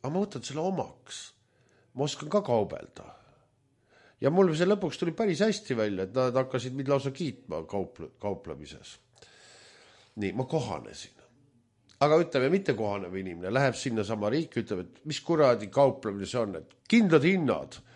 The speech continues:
Ja ta sunnib neid muutma tervet turgu, et nüüd nendel oleks kindlad fikseeritud hinnad. See on kohandamine. Ja tõesti, ja kui mina näiteks nõiana vaatan, siis osadel inimestel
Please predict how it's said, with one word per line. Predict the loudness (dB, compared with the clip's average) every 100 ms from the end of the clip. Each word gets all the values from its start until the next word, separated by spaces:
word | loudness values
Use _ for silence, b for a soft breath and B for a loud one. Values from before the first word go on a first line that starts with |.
| b b b -4
Ja | -2
ta | -2
sunnib | 0 2 2 0
neid | 2 2 0 -8 -16 -18 _ _ _ _
muutma | 4 6 6 2 2 2
tervet | 6 6 6 4
turgu, | 4 4 2 0 -2 -2
et | -4
nüüd | -2 -2 0
nendel | -2 -4
oleks | -6 -6 -2
kindlad | -2 -2 -4
fikseeritud | -6 -2 -2 -2 -6 -12
hinnad. | -12 -14 -16 -20 -20 _ _ _ _ _ _ _ _ _ -8
See |
on | -6
kohandamine. | -2 -2 -4 -8 -18 -20 _ _ -20 B B B B
Ja | 0
tõesti, | 2 4 2 0 -12 -16 b b
ja | -2 -2
kui | -2 -4
mina | -2 0 0
näiteks | 0 -2 -4 -10 -6
nõiana | -4 -2 -2 0
vaatan, | 0 0 -2 -8 -8 -10
siis | -8 -4
osadel | 0 2 0 0 -4
inimestel | -4 -2 0 0 -2 -4 -4